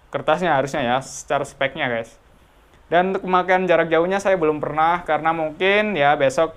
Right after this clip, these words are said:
saya akan coba pakai dari Tangerang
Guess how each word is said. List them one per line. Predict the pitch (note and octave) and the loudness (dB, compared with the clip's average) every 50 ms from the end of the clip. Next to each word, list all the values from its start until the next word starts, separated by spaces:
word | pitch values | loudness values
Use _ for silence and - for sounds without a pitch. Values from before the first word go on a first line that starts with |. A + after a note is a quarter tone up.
| - - - | -14 -20 -20
saya | - - E3 D#3+ D3+ D3+ C#3+ | -6 0 2 2 4 2 2
akan | D3 D3+ D3 C#3+ C#3+ C#3 C3+ C#3 C#3 C#3 C#3+ - - - - - - - - - | 2 2 2 4 4 4 2 2 0 -2 -6 -14 -18 -20 -20 -20 -20 -20 -8 -2
coba | - D#3 D#3 D3+ D#3+ E3 E3 - | 0 2 2 4 2 0 2 2
pakai | D#3 D3 C#3+ - - F3 F3 F3+ F3+ F#3 F#3 F3+ F3+ F3+ - - _ _ | 0 0 0 -2 0 2 2 4 4 2 2 0 -2 -6 -12 -20 _ _
dari | - C#3 C3+ C#3+ C#3+ | -2 -2 -2 -2 -2
Tangerang | C#3+ C#3+ C#3+ C#3+ C#3 D3+ D3+ D#3+ E3 | -2 -4 -2 0 0 0 0 -2 -6